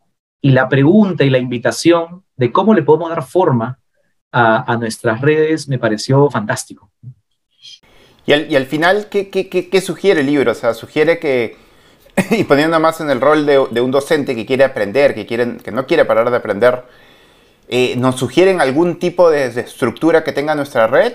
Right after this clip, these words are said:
Speaker 2: ¿O en el fondo movernos por las tres están bien? ¿Qué es lo que nos dice al final?
Speaker 1: Eh, sugiere, eh, primero, eh, voy a agregar otra parte, ¿ya? del, del, del, del libro,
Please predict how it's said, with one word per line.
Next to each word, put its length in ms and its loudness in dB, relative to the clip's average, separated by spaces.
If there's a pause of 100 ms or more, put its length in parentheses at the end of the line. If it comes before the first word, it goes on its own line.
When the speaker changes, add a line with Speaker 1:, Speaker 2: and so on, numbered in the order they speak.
Speaker 2:
¿O 180 2
en 100 0
el 80 -2
fondo 400 4
movernos 500 2
por 340 -6
las 160 0
tres 140 -2
están 220 -4
bien? 420 -4 (180)
¿Qué 60 -4
es 60 -2
lo 80 -2
que 80 -2
nos 180 -6
dice 180 -6
al 80 -8
final? 260 -12 (240)
Speaker 1:
Eh, 380 2
sugiere, 840 0
eh, 400 0 (180)
primero, 640 0 (340)
eh, 760 2
voy 200 2
a 40 6
agregar 280 2
otra 220 0
parte, 300 -2
¿ya? 120 -2
del, 380 -2
del, 420 0 (300)
del, 640 -2
del 160 2
libro, 420 2